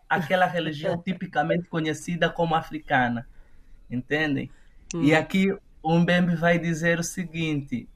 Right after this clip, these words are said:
Speaker 1: não só Mbembe, mas antes dele, Júlio Nyerere e tantos outros já afirmavam isso, para os africanos do continente africano, tudo é africano. E o que é que eles estão a querer dizer com isso? Inclusive a teologia cristã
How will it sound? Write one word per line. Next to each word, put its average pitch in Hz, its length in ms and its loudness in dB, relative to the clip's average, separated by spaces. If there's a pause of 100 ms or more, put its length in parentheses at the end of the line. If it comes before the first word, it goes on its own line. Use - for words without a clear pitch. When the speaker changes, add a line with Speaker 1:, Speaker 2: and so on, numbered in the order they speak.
(340)
Speaker 1:
não 214 260 2
só - 280 -2
Mbembe, 185 340 4
mas 196 220 2
antes 190 280 0
dele, 156 380 2
Júlio 151 340 -2
Nyerere 139 640 2
e 127 40 -4
tantos 139 480 -2
outros 165 320 -2
já 143 100 0
afirmavam 131 600 -2
isso, 190 420 -4 (800)
para 233 340 6
os 170 120 0
africanos 165 640 0
do 180 200 -4
continente 156 580 -8
africano, 170 680 -6
tudo 226 280 0
é 170 40 2
africano. 131 760 -4 (720)
E 170 120 -4
o - 40 -8
que 214 100 4
é 202 40 6
que 185 160 2
eles 175 200 6
estão 170 200 2
a 156 80 -2
querer 151 280 2
dizer 143 380 -2
com 135 160 -2
isso? 120 280 -2
Inclusive 196 600 0
a 196 80 4
teologia 170 800 -2
cristã 180 720 -2